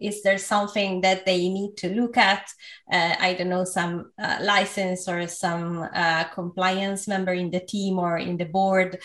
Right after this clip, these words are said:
Which is the, uh, the green light and which are the red light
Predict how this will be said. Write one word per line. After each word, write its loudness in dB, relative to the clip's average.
Which -2
is 0
the, 4
uh, -2
the 2
green 6
light 6
and 0
which -2
are 4
the 0
red 0
light -4